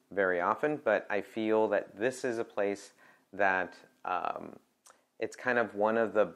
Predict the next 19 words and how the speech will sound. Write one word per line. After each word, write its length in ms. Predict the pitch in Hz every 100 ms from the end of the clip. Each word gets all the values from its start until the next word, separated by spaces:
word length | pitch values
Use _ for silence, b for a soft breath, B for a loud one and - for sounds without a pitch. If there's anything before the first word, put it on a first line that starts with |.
| -
boxes 580 | 87 98 - 117 107
that 140 | 104 104
I, 140 | 107 - _
that 160 | 107 98
I 180 | 101 92
check 400 | - - 117 107
off 360 | 110 123 - b b b -
if 300 | 104 - - -
I'm, 460 | 98 98 95 90 - b b -
uh, 260 | 95 87 85 -
working 400 | 98 110 117 127
with 160 | 120 117
a 40 |
client 360 | - 120 117 120
that's 180 | 110
got 220 | - 113 -
low 100 | 107
back 320 | 104 107 -
pain 200 | 107